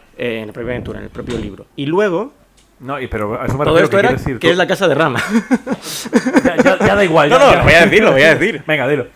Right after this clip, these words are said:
Speaker 1: En el país, el reino donde tiene lugar la aventura se llama Teravalia y está dividido en distintas marcas.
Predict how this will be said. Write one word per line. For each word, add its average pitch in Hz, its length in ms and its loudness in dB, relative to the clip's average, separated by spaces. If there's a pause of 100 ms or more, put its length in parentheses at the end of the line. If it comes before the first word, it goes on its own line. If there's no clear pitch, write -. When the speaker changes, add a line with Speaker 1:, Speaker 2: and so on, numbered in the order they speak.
Speaker 1:
En 143 720 -2 (1080)
el 143 160 -2
país, 185 380 2
el 143 100 0
reino 202 260 0
donde 165 160 -4
tiene 175 200 -6
lugar 170 300 -2
la 170 80 0
aventura 185 420 -2
se - 120 -10
llama 135 160 -4
Teravalia 165 560 -2
y 156 100 -6
está 147 220 -8
dividido 156 380 -6
en 165 80 -10
distintas 139 500 -12
marcas. - 540 -18